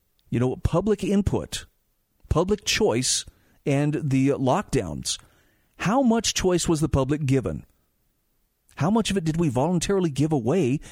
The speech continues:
in the interest of, "Huh, make me feel safe"? Bottom line is,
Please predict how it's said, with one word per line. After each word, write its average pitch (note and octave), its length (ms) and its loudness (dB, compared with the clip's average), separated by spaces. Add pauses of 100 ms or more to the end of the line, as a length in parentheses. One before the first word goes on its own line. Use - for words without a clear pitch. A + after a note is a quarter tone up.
(120)
in D#3+ 140 2
the C#3 140 2
interest E3+ 260 0
of, F3 100 0
"Huh, D#4 400 4
make C#4 240 0
me C#4 100 2
feel C4+ 240 0
safe"? C#4 600 -2 (1900)
Bottom D#3 280 2
line D3 260 2
is, G2 300 -2